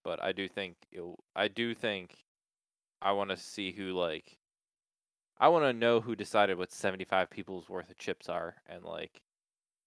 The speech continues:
understand, like, their thought process of, like, drunk people eating. Yeah. Seventy-five people, my ass. Um, chips and dip,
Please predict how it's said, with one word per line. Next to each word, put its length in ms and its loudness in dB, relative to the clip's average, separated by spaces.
understand, 800 -4
like, 200 -8
their 180 -6
thought 220 -2
process 500 -6
of, 220 -10
like, 240 -6
drunk 300 -6
people 300 -12
eating. 320 -16
Yeah. 60 -20
Seventy-five 800 -10
people, 320 -20
my 120 -10
ass. 400 -10
Um, 400 -4
chips 220 -18
and 100 -16
dip, 140 -10